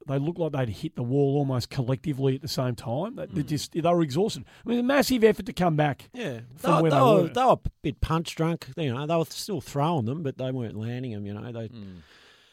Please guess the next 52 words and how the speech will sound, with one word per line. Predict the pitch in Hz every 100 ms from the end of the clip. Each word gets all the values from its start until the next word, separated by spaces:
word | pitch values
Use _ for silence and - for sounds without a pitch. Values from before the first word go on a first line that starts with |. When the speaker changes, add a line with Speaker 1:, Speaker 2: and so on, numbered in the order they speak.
| _ -
Speaker 3:
they | 151
were | 147
getting | 160 156 143
to |
the | 131
ball, | 107 151 165 170 170 147
but, | 139 -
you | 139
know, | 123 123 135 127 135 -
you | 147 120 -
saw | - 143 104
Cripper | - 135 135 117
sort | - 120 110
of, | 104 - _ _
few | - 139 120
handballs | 127 127 123 120 113
that | 107 -
Speaker 2:
Yeah. |
Speaker 3:
were | 113
sort | - 139 127
of | 117 - - -
lookaways, | 139 151 - 123 131 135 147
Speaker 1:
Mm. | 143
Speaker 3:
but | 123 95 -
there | 123 117
weren't | 117 -
anyone | 117 113 107 107
on | 101
the | 104 110
ends | 120 110
of |
them. | 110
He | 117
was, | 117 -
he | 170
was | 185
just | - 226 -
trying | 139 117
to | 104
get | 113
it | 107 110
out | 104
into | 98 82
space, | - 160 170 131
hoping | 139 127 117 110
someone | 120 110 107
would | 104
be | 131 143
there. | 143 147 147 131 - - - - _ -
But, | 214 202 _ _
you | 180 147
know, | 135